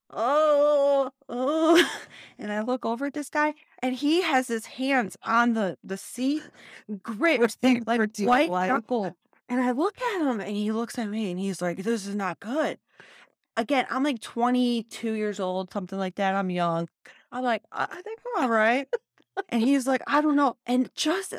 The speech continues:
Speaker 1: I swear to you, I'm not making this up. Just as I say, "Oh, yeah, we're fine," the plane, I'm <laughs> telling you, Alex, the plane, it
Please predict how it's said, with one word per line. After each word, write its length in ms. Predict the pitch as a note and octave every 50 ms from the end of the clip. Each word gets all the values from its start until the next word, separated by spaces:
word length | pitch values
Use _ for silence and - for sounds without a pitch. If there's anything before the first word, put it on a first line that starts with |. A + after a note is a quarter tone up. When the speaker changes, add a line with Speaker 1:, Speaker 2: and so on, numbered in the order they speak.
| - -
Speaker 1:
I 200 | - B3+ C4+ C4
swear 400 | - - - - - A#3 A3+ A3+
to 80 | A3+
you, 100 | A#3 A#3
I'm 120 | A3+ G#3+ G3+
not 180 | G3+ F#3 -
making 260 | F#3+ G3+ F3+ - F3+ E3
this 180 | E3+ - - F3+
up. 120 | E3 - - - - - - - _ _
Just 380 | - - B3+ A#3+ B3+ C#4 - -
as 160 | D4+ C#4 -
I 100 | A3 G#3+
say, 200 | G#3 - A#3 A3 - -
"Oh, 100 | D#4+ F#4
yeah, 180 | E4+ F#4 G4 F#4
we're 100 | F#4+ G4 F#4+
fine," 280 | - - A3 A3 A3 A3 - - - - - - _ -
the 120 | D#4+ D#4+
plane, 400 | - - - D#4+ D4 D4+ D4+ C#4 - _ -
I'm 180 | - C4+ C#4
<laughs> 20 | C4
telling 80 | F#4 - - C#4+ - - A#4 _ - A4 -
you, 520 | B4 C#5 C5 B4+ B4+ B4+ B4 B4 A#4+ A4+ A4+
Alex, 280 | A4+ A4 A4 - - - _ -
the 160 | - F4 F#4 - _
plane, 220 | - - A4 A4 - _ _ _ _ _ _ _ _ - - - - E4 - _ _ -
it 360 | - D4+ D#4 E4 F4+ F#4 F4